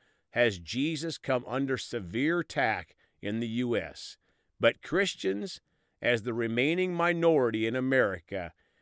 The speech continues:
we have to stay strong for Jesus until the last day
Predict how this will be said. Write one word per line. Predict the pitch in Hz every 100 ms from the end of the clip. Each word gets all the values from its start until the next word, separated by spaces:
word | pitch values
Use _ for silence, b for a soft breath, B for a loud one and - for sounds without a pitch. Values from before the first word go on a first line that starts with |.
| _ -
we | 104 185 190
have | 123 151 165 -
to | 156
stay | - - 135 147
strong | - - 117 123 139 151
for | 143 - 156
Jesus | 104 131 110 90 92 92 - _ _
until | 101 90 120
the | 95
last | 98 101 110 127 - 107
day | 113 101 85 80